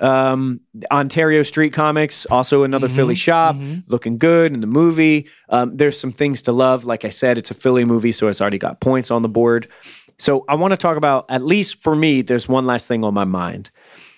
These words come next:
Speaker 1: The thing that is left to praise, if I'm trying to pick this movie apart and find something worth praising, the thing that is left is the performance by James McAvoy.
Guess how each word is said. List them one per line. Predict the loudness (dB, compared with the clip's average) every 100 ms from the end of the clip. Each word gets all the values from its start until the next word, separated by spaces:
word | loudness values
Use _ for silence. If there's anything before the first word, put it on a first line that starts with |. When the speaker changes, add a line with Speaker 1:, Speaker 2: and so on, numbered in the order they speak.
| _
Speaker 1:
The | -2 -2
thing | 0 0 0
that | 0 0 -2 -2
is | -2 0
left | 0 0 -4 -18 -10
to | -8
praise, | -6 -2 -2 -2 -8 -12 -12 -14 _ _ -14
if | -4
I'm | -4 -2
trying | -2 -2
to | -2
pick | -2 -2
this | -2
movie | 0 0
apart | 0 0 -2 -4
and | -4
find | -4 -2
something | -4 -6 -6
worth | -4 -6 -6
praising, | -6 -4 -6 -12 -16 _ _ _ _
the | -2
thing | 0 0
that | 0
is | 0
left | 0 0 -2 -12 -20 _ _ _ _ _ _ _ _ _ _ 0
is | 0 0
the | -4
performance | -4 -2 0 0 -2
by | -2
James | -2 -4 -4
McAvoy. | -10 -12 -12 -12 -12